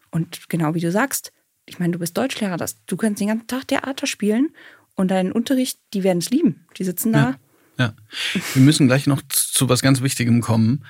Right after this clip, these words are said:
Speaker 2: aber ich würd auch so weit gehen, m-, mir wird ja eher die Frage auch gestellt, wie, wie ist denn das, ähm, wieso, wieso ist das System so starr, ne? Und ich glaub, das Problem ist halt, dass sich sowas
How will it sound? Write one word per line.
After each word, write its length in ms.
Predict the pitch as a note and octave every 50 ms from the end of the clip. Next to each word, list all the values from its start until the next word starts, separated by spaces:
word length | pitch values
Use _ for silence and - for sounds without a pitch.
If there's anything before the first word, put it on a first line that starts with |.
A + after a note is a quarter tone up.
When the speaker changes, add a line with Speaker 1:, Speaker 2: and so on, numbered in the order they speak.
| - _ _
Speaker 2:
aber 320 | - B2+ C3 B2+ B2+ - - _ -
ich 180 | C3 - -
würd 140 | C#3+ D#3+ -
auch 80 | - B2+
so 140 | - C#3 B2+
weit 160 | C3+ C#3 C#3
gehen, 300 | - C#3 C#3 C3 - - _
m-, 300 | - - - D3+ C#3+ C3
mir 240 | C#3 D3+ F3+ G3+ D#3
wird 160 | B2+ A2+ -
ja 60 | -
eher 220 | - - B2 A#2 A2
die 100 | A#2 A2
Frage 300 | - - A2+ G#2+ G#2+ -
auch 160 | G2+ G#2+ -
gestellt, 360 | - A2 - - - A#2+ A#2+ C3
wie, 120 | B2+ C3
wie 80 | C3+ C#3
ist 140 | B2+ C#3+ D3+
denn 100 | D#3+ D3+
das, 220 | C#3+ C#3+ C#3 -
ähm, 220 | - C#3 C3 B2 -
wieso, 280 | C3+ C3+ C3+ C3+ D3 C3+ C#3+
wieso 240 | C#3+ C#3 C3 C#3+ -
ist 220 | - - - -
das 140 | C#3 C3+ -
System 420 | B2 G#2+ - - - A#2+ A#2 A2+
so 140 | A2 A2+ G#2+
starr, 540 | - - - - A#2 A2 - C#2+ G2+ - - _ -
ne? 200 | C3 C#3 D#3 D#3 - - - - - - - _
Und 140 | C3+ C3+ C3+
ich 80 | B2+
glaub, 160 | C#3+ D3 D3
das 160 | E3 D#3+ C#3+ -
Problem 440 | - D3 B2+ B2+ C3 D3 E3 D#3
ist 200 | - E3 - -
halt, 300 | D3+ D#3 D#3+ E3 D#3+ - - - - - _ -
dass 160 | - C#3+ C3+ -
sich 240 | C#3 B2+ - - -
sowas 760 | B2 A#2 - - A2 - D3 D3+ C3+ C#3+ C#3+ C3+ - -